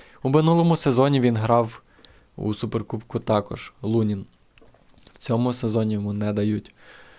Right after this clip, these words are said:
Хоча бачимо, що завтра у нас в Кубку Англії буде возня. Це буде не А П Л, е, у нас тур, а с-, у нас буде Кубок Англії.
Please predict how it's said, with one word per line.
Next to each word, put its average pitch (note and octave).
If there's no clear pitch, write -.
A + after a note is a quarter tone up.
Хоча D3
бачимо, C3+
що B2
завтра B2
у A2+
нас A#2
в -
Кубку B2
Англії G#2+
буде G#2
возня. B2
Це -
буде G#2+
не A2
А A2+
П -
Л, C#3
е, -
у A2
нас A2
тур, A#2+
а G#2
с-, -
у G2+
нас G#2
буде G2+
Кубок G#2+
Англії. G#2+